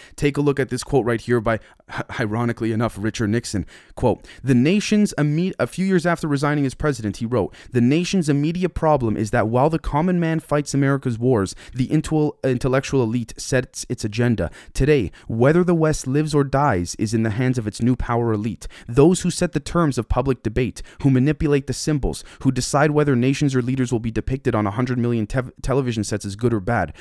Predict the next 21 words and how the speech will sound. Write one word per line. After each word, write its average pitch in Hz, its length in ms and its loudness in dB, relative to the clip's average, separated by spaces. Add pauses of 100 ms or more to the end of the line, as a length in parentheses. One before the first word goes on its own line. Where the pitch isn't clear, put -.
(160)
This 147 180 0
power 139 480 0 (280)
elite 127 400 -4
sets 151 240 -2
the - 380 -4
limits 143 360 0
of 117 120 -4
the 117 60 -6
possible 127 500 -2
for 110 100 -4
president 127 480 -4
and 110 100 -2
Congress. 110 600 -6 (360)
It - 120 0
molds 143 420 4
the 151 100 -2
impressions 139 500 0
that 110 120 0
move 123 220 0
the 110 100 -2
nation 107 420 -2